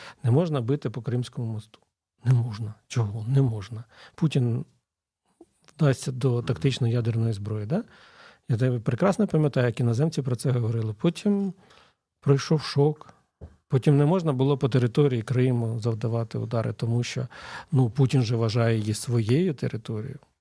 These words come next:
Ми це теж перейшли. Всі разом поступово, поступово, поступово перейшли.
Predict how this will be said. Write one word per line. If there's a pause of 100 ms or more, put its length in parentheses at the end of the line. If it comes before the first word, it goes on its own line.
(120)
Ми
це
теж
перейшли.
Всі
разом
поступово,
поступово,
поступово (360)
перейшли.